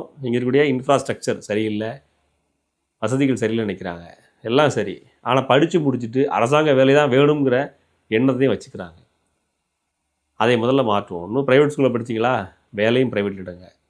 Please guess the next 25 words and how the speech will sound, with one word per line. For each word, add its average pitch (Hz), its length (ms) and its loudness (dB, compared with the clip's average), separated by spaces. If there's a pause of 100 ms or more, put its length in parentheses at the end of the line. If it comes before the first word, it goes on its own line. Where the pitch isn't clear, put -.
(880)
யாராவது 135 320 4
ஒரு 135 100 4
அரசு 120 220 2
பள்ளியில 117 220 -2
படிச்சவங்களுக்கு 101 480 -4
ஒரு 95 80 -6
வாய்ப்பு 98 200 -8
கிடைக்கட்டும். 82 420 -16 (380)
படிக்கிறது 131 580 4
பிரைவேட் 120 340 2
ஸ்கூல், 92 220 -10 (640)
படிக்கிற 139 380 4
பத்தாம் 147 300 2
கிளாஸ், 143 180 4
எட்டாம் 131 180 0
கிளாஸ் 131 160 0
படிக்கிறப்பவே 123 480 0
அவன் 123 200 2
என்ன 123 120 0
செய்யறான், 117 320 -2
யூ 120 140 -2
பி 143 140 0
எஸ் 120 120 2
சி 117 60 -4
பாடத்துக்கான 110 540 -2